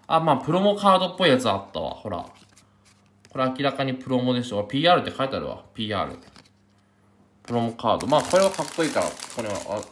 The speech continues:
開けとこう。はいはいはい。はい。はいはい。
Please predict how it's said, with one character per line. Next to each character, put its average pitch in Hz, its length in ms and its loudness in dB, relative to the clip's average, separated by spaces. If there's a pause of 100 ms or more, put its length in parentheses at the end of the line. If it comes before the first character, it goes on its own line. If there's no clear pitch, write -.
(180)
開 104 80 -10
け 127 80 -14
と - 120 -18
こ - 140 -20 (1800)
う。 104 40 -10
は 95 60 -10
い 92 40 -14 (120)
は 98 60 -10
い 98 40 -12 (200)
は 95 100 -10
い。 82 240 -16 (540)
は 104 40 -8
い。 85 260 -12 (680)
は 110 120 -8
い 107 80 -12
は 110 240 -6
い。 98 320 -10